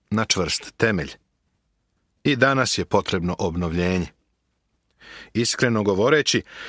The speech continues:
čekam da Bog podigne nekog mladog čoveka koji neće biti proizvod naših teoloških fakulteta. Ne upućujem primjedbe na one koji završe teološki fakultet,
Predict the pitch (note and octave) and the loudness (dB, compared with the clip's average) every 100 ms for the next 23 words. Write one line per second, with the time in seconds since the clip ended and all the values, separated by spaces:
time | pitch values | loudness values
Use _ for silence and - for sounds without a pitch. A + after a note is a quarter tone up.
0 | - - - F3 - F#3+ C3+ G#2+ B2+ D3+ | -16 -4 2 4 4 2 2 2 2 2
1 | - C#3+ D3 D#3 C#3+ C3+ - A2 A2 A#2 | 2 2 2 2 2 0 0 0 2 2
2 | A#2+ G#2+ - B2+ D3+ D3+ C3 - _ _ | 2 0 0 2 2 2 -2 -4 _ _
3 | _ _ - F3 F3+ G#3 - C#3 D3+ A#2+ | _ _ 0 0 2 0 0 0 0 -2
4 | - B2+ C3+ A#2 G2 G#2+ A2+ - G2 - | 0 2 2 0 0 0 0 -2 -4 -6
5 | - - G#2+ G2+ F2+ - E2+ - F2 - | -8 2 2 2 -2 -2 -4 -2 -4 -2
6 | F2 - G2+ - - - _ _ _ _ | -2 2 0 0 -10 -16 _ _ _ _
7 | _ _ _ _ _ _ _ _ _ _ | _ _ _ _ _ _ _ _ _ _
8 | - - - - C3 C#3+ G3+ A3 A3+ F3+ | -20 -20 -14 0 2 4 2 4 2 2
9 | - F#3+ G3+ D3+ D3 C#3 D3+ D3+ - C3 | 2 2 2 2 4 4 4 2 0 0
10 | A2+ C3 E3+ G2+ - F#2+ F#2 - E2+ F#2 | 2 2 2 0 0 0 0 -2 -4 -4
11 | - F#2 E2+ - | -2 -2 -2 -4